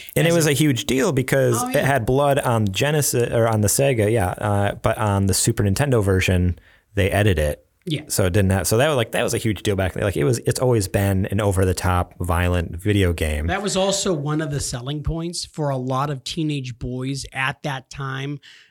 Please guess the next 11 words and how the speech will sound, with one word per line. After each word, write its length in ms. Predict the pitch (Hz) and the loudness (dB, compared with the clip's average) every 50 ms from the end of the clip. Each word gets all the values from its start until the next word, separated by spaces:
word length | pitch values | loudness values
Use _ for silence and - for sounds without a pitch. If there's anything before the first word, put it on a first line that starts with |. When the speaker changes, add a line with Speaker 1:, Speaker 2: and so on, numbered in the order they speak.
| _ - | _ -18
Speaker 2:
uh, 180 | 131 123 123 123 | -16 -14 -14 -12
was 220 | 127 127 127 - | -10 -10 -10 -10
because 720 | - - 123 - - - 139 143 143 139 135 127 120 - | -10 -12 -12 -12 -8 -6 -6 -4 -4 -4 -6 -8 -10 -12
there 180 | 151 135 127 120 | -14 -14 -14 -14
was 220 | 113 110 110 - | -14 -12 -12 -14
blood 440 | - _ - 120 110 95 82 76 - _ _ | -14 _ -16 -16 -16 -16 -18 -18 -20 _ _
and 220 | - 143 131 127 120 | -20 -20 -18 -16 -16
because 360 | 117 117 - 143 139 127 135 | -16 -12 -8 -8 -8 -6 -8
it 120 | 131 - | -10 -10
was, 180 | 123 123 120 120 | -12 -14 -12 -12
like, 160 | 117 117 110 | -12 -14 -14